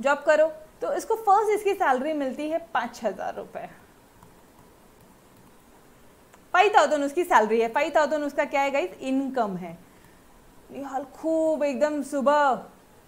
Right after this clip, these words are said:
तैयार होके मस्त ready कि मैं job पे जा रहा हूँ, ऐसा कर रहा हूँ, वैसा कर रहा हूँ, और income कितनी मिल रही है उसको अभी? अरे starting, starting job है गाइस, इतना ही होता है अभी Starting में, ठीक है? फ़ाइव थाउजेंड। और वो कौन सा काम कर रहा है? Accounting related work कर रहा है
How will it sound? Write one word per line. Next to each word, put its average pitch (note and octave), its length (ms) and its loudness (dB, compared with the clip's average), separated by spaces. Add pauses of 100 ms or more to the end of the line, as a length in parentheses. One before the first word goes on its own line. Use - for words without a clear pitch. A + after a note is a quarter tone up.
(380)
तैयार C4 420 6
होके C4 240 2
मस्त C4 260 -2
ready A#3+ 240 0
कि B3+ 100 -8
मैं B3+ 180 -4
job A3 240 2
पे B3 100 4
जा A3 140 2
रहा A3+ 120 0
हूँ, A#3 80 0
ऐसा A3 240 2
कर A3+ 160 0
रहा A3+ 100 0
हूँ, A3+ 60 0
वैसा A3+ 180 -2
कर A#3 140 -2
रहा B3 100 2
हूँ, A#3+ 60 0
और B3 40 -2
income B3+ 300 -2
कितनी C4 260 -8
मिल B3 180 -4
रही B3+ 120 -4
है B3 60 -2
उसको B3 240 -4
अभी? A#3 200 -6
अरे C4 200 -2
starting, B3+ 400 -4
starting D#4+ 340 -2
job C#4+ 200 4
है D#4 80 6
गाइस, E4+ 320 2
इतना D4+ 220 -6
ही F4 120 -2
होता E4 220 0
है E4 100 4
अभी D4+ 220 -2
Starting A#3+ 340 -4
में, G3+ 100 -6
ठीक A3 140 -6
है? D#4 180 2
फ़ाइव B3 220 -2
थाउजेंड। A#3 300 0
और G#3+ 160 2
वो B3+ 80 0
कौन B3 200 -2
सा C#4 80 -2
काम C#4 200 -4
कर D4+ 120 2
रहा D4+ 100 4
है? A3+ 60 2
Accounting D#4 460 -2
related C4 380 -2
work A#3 220 0
कर G#3 140 0
रहा G3+ 100 0
है C#4+ 260 -2